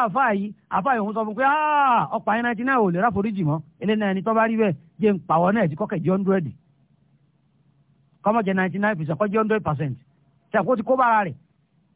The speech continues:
Ọ̀pá òun,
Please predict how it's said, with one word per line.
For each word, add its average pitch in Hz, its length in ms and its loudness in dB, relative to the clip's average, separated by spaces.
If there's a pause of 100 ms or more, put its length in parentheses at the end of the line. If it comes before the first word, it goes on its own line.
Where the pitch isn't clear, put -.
(2500)
Ọ̀pá 208 300 2
òun, 165 220 -2